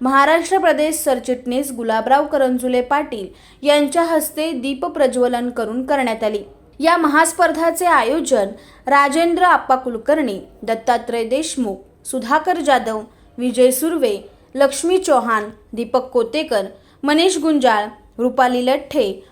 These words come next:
वृंदा पटवर्धन, उज्ज्वला कबरे, कुसुम रोहिदास, कंचन मिश्रा,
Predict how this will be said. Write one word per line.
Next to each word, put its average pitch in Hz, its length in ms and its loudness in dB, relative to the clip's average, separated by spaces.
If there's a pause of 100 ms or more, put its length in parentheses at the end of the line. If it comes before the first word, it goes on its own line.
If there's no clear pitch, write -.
वृंदा 262 340 4
पटवर्धन, 247 760 -2 (280)
उज्ज्वला 320 460 2
कबरे, 226 420 -2 (280)
कुसुम 262 360 -2
रोहिदास, 220 680 0 (360)
कंचन 285 400 2
मिश्रा, 240 480 0